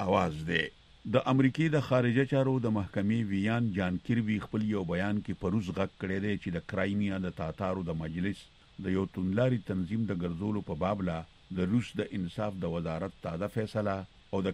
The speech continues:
کرایمیا د واکدارانو د دې جمهوري تنظیم د ځنډولو فیصله واپس واخلي. د تاتارو د مجلس خلاف دا تازه اقدام د کرایمیا د واکدارانو په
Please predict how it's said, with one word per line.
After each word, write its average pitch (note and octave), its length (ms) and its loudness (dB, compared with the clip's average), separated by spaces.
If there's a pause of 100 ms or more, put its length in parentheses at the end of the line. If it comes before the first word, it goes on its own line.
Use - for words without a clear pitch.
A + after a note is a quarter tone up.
کرایمیا A#2+ 520 2
د G#2+ 80 0 (120)
واکدارانو F2 760 0 (340)
د G2+ 40 0 (120)
دې B2 100 6 (120)
جمهوري G2 440 0 (120)
تنظیم F#2+ 380 -2
د G2+ 60 -2 (100)
ځنډولو F#2 400 0
فیصله F2 600 -4 (220)
واپس F2+ 500 -2
واخلي. F2 500 0 (380)
د A#2 120 6
تاتارو C#3+ 460 6 (100)
د B2+ 140 4
مجلس A2 420 0
خلاف A2 380 0
دا G#2 80 0 (100)
تازه G2 240 0 (160)
اقدام G#2+ 380 0
د G2 180 -4
کرایمیا G#2 480 0
د F2 100 0
واکدارانو F2 640 0 (420)
په F#2 120 2